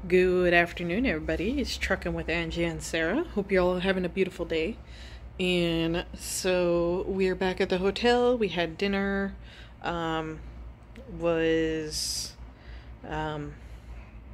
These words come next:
what do they call it? Salisbury steak or something like that with, uh, mashed potatoes and green beans and, uh, a roll, a dinner roll. And, um,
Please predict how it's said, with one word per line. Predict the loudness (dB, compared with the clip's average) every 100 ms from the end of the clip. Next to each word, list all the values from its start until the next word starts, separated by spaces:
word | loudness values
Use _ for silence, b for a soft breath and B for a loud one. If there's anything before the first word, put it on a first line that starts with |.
| -18 -18 -18 -16 -16 B B B -10
what | -4
do | -2
they | -2
call | 0 0 2
it? | -2 B B B B -14 -16 B B -6
Salisbury | 4 6 6 4 2 4 6 4 4 2 2 2
steak | -2 -4 -2 -2 0 2 2 2
or | -2
something | 0 2 4
like | 4 4
that | 2 2 0 B B B -4
with, | 2 4 4 4 0 -12 -14 -2
uh, | 2 2 2
mashed | 0 0 2
potatoes | 0 4 4 4 2 0 -2 -2 -4 -6 B B B B -2
and | 2 2 2 0 -2 -4 0
green | 2 4
beans | 2 2 0 -4 -6 -12 -14 -16 -6
and, | -4 -4 -4 -6 -6 -8 -10 -12 -8
uh, | -4 -4 -6 -8 -10 0
a | 2
roll, | 6 6 4 0 -8
a |
dinner | -4 -2 0
roll. | 0 -2 -8 B B B B -12 -6
And, | -2 -2 -4 -2
um, | -2 -2 -4